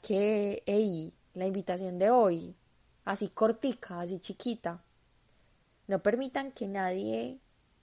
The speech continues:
ponga las palabras que deben decir. No permitan que nadie decidan cuáles son sus sueños.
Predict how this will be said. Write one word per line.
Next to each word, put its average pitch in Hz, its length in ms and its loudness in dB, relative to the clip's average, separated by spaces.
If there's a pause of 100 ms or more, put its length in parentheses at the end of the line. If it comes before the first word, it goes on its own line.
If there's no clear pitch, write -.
(600)
ponga 220 400 0
las 196 240 -8
palabras 180 540 -4
que 196 240 -4
deben 170 360 -4
decir. 180 440 -8 (840)
No 202 160 0
permitan 233 440 2
que 226 160 -8
nadie 196 500 -2
decidan 180 440 -2
cuáles 208 300 -2
son 208 140 -8
sus 208 180 -6
sueños. 165 540 -8